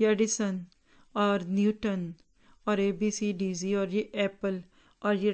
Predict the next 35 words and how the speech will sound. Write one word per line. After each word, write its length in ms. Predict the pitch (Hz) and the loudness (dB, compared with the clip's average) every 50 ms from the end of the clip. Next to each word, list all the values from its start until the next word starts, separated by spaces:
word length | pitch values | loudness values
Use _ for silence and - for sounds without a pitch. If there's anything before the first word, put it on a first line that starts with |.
| 202 - - | -2 -4 -6
टेक्नोलॉजी 840 | 208 202 202 - - 190 190 185 185 190 180 - 185 180 170 175 | -6 -6 -4 -4 -4 -4 -2 -2 -4 -4 -6 -6 -8 -8 -8 -10
और 240 | 196 226 220 196 185 | -10 -6 -6 -4 -2
ये 120 | 196 202 190 | -2 -2 -2
Samsung 680 | 196 - - 190 190 196 202 196 - 196 185 180 180 | -4 -6 -4 -4 -2 -2 -2 -4 -4 -6 -6 -6 -6
और 100 | 180 185 | -4 -4
Android, 720 | 185 185 185 180 175 180 180 185 185 196 208 202 202 - - - - - - - - _ - | -4 -4 -4 -4 -4 -2 -2 -2 0 0 0 0 -2 -6 -12 -20 -20 -20 -20 -20 -16 _ -8
ये 80 | 226 254 | -8 -6
किसकी 400 | 254 - 202 196 - - 233 254 | -4 -4 -4 -4 -4 -4 -2 -2
ईजादात 500 | 269 294 294 269 233 208 185 - - 190 | 0 0 -2 -2 -2 -2 -2 -2 -4 -6
हैं 100 | 185 175 | -4 -4
जो 100 | 190 180 | -6 -4
दिन 300 | 160 190 190 208 226 226 | -4 -2 0 0 0 0
ब 60 | 247 | 0
दिन 200 | 208 240 240 233 | 0 0 0 2
लोगों 300 | 233 220 202 202 214 202 | 2 0 0 0 -2 -4
को 340 | 196 - 202 190 185 175 170 | -4 -4 -4 -4 -4 -4 -6
मगरूर 500 | - - - 180 170 165 165 180 190 196 | -8 -6 -6 -6 -6 -6 -6 -6 -6 -6
करती 320 | - 233 220 - - 240 | -6 -8 -8 -6 -6 -4
जा 180 | 214 226 220 208 | -2 -2 -2 -2
रही 180 | 196 214 208 208 | -2 -2 -2 -4
हैं? 200 | 208 202 - _ _ _ _ _ _ _ _ _ - | -4 -6 -10 _ _ _ _ _ _ _ _ _ 0
ये 240 | 208 214 220 220 214 | 2 4 6 6 4
Stephen 500 | 214 - - - 233 233 - 262 247 233 | 2 -2 -4 -2 -2 0 0 0 0 2
हॉकिंस, 460 | 196 208 180 - - 190 185 180 185 - - - - | 0 -2 -2 -2 -4 -4 -4 -4 -6 -10 -12 -4 2
वो 180 | 202 226 247 | 4 4 4
शख्स 440 | 233 - - 220 214 214 - - - | 4 2 0 0 0 0 -4 -8 -2
जो 140 | 190 220 214 | 2 2 2
अपनी 580 | 208 208 - 202 214 220 220 220 220 220 214 - _ _ _ _ _ _ - | 2 0 0 0 2 2 2 2 0 -2 -4 -6 _ _ _ _ _ _ 0
टांग 260 | 214 220 226 226 226 | 2 4 6 6 6
ना 160 | 220 214 208 | 4 4 2
हिला 260 | 180 190 190 185 185 180 | 0 0 -2 -2 -2 -4
सके, 400 | - - 180 180 - 196 196 202 | -4 -6 -6 -4 -2 -2 -2 -2
जो 180 | 180 196 196 | -2 -2 -4
बहरा, 460 | 190 165 196 202 202 220 202 196 190 185 | 0 0 0 0 2 2 0 0 -2 -2
गूंगा, 520 | 170 165 185 202 208 214 196 190 170 | -4 -2 0 2 2 2 2 0 -4